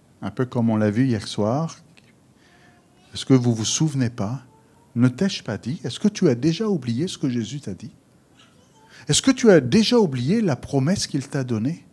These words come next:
Est-ce que tu as déjà oublié la parole qu'il a déposée dans ton cœur ?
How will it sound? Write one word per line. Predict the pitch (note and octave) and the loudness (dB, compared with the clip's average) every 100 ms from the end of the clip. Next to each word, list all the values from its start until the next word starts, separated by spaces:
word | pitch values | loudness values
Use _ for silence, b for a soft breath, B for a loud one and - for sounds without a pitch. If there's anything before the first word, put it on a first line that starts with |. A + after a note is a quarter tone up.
| _ _ b b b b b b | _ _ b b b b b b
Est-ce | E3+ - | 0 2
que | C#4+ | 0
tu | C#4 A#3 | 2 4
as | G3 | 4
déjà | C#3+ A3 - C4 | 6 0 4 4
oublié | G#3+ D3+ D#3+ F3 F#3 B3 A#3+ | 4 2 -2 0 2 2 0
la | E3 B2+ | 0 -2
parole | - G#3 F3+ F3 A3+ A3+ | 0 -2 2 2 2 0
qu'il | - - C3+ | -2 -4 2
a | B2+ | 2
déposée | A#2 F3+ G#3+ F#3+ D#3 G#3+ | 4 0 0 -2 0 0
dans | F#3 | -2
ton | D#3+ C3+ | -4 -6
cœur ? | A#2+ E3 D#3+ G#3 | -2 0 0 -2